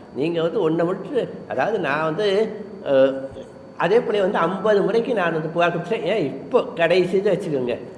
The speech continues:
இப்போ வந்து நீ, ஏ டி ஜி பிக்கு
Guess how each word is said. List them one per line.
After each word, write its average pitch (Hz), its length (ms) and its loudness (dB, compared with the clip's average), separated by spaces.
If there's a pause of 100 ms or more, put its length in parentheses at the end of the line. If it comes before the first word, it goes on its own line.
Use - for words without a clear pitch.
(140)
இப்போ - 220 -4
வந்து 156 300 -4 (280)
நீ, 156 220 -4 (600)
ஏ 202 200 4
டி 220 140 0
ஜி 180 300 2
பிக்கு 190 540 -4